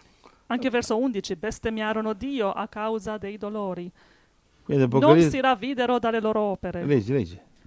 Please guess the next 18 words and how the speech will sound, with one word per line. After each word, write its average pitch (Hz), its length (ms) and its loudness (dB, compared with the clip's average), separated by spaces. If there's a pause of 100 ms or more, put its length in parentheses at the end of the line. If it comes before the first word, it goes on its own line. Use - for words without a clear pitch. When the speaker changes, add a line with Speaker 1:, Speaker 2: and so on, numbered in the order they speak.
(120)
Speaker 1:
Verso 277 300 -4
undici, 233 380 -6
Apocalisse 214 540 -8
sedici. 190 580 -8 (600)
"E 240 100 -4
bestemmiarono 269 640 -2
Dio 247 240 -4
del 220 160 -4
cielo 247 400 -6
a 202 160 -10
causa 247 360 -4
dei 220 120 -6
loro 214 240 -2
dolori 214 480 -2
e 220 100 -8
delle 202 200 -6
loro 208 260 0
ulcere, 196 540 -4